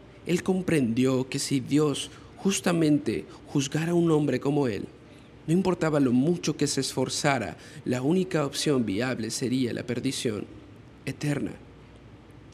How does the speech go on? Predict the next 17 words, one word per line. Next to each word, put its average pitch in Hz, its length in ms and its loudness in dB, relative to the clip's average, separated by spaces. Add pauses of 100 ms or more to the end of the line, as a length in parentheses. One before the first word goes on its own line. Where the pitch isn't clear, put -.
(400)
Él 156 100 6
entendió 147 420 4
la 147 80 6
indescriptible 147 880 2
distancia 151 800 2
que - 120 -4
existe - 760 -2 (260)
entre 139 300 4
un 143 180 6
Dios 131 320 4 (220)
justo 113 520 0 (400)
y 143 60 -4
santo - 640 0 (580)
y 139 80 0
un 139 160 4
hombre 117 440 2 (440)
pecador, 120 440 -4